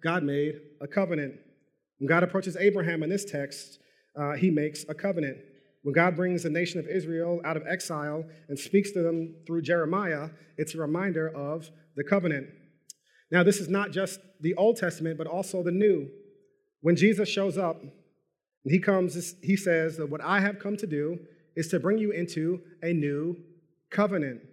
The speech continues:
When God relates to people, he relates covenantally.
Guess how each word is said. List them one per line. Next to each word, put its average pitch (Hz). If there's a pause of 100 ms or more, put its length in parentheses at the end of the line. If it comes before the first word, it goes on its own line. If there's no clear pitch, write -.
(840)
When 151
God 202
relates 196
to 180
people, 180 (180)
he 202
relates 160
covenantally. 160